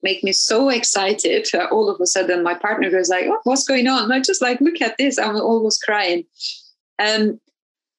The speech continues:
yeah, so I, I love lots of, uh, you know,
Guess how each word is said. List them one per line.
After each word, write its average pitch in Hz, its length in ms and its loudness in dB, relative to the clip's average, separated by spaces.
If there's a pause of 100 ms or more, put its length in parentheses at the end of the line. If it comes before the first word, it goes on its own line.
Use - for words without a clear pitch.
(720)
yeah, 254 320 2
so 233 280 2
I, 262 400 0 (1200)
I 254 100 0
love 262 260 2
lots 262 260 0
of, 247 220 -2
uh, 220 420 0
you 226 120 -2
know, 208 220 0